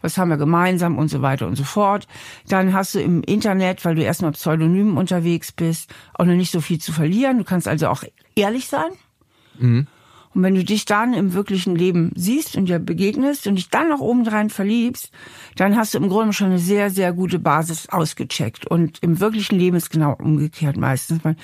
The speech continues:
Speaker 1: verliebt sich oft schnell, zeigen sich beide von der besten Seite und erst wenn diese ganze Liebestrunkenheit mal vorüber ist, sieht man dann eventuell, was für eine Niete man sich ans Bein genagelt hat, ne?
Speaker 2: Aber wie mache ich das dann im wirklichen Leben? Weil ich bin eher Fan von wirklichen Leben. Man sieht sich,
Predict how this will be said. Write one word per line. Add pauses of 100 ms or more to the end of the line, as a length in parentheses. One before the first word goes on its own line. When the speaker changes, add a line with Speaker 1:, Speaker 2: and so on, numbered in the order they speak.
(340)
Speaker 1:
verliebt
sich (280)
oft
schnell, (460)
zeigen
sich
beide
von
der
besten
Seite
und
erst
wenn
diese
ganze
Liebestrunkenheit
mal
vorüber
ist, (420)
sieht
man
dann
eventuell,
was
für
eine
Niete
man
sich
ans
Bein
genagelt
hat,
ne? (380)
Speaker 2:
Aber
wie
mache
ich
das
dann
im
wirklichen
Leben?
Weil
ich
bin
eher
Fan
von
wirklichen
Leben.
Man
sieht
sich,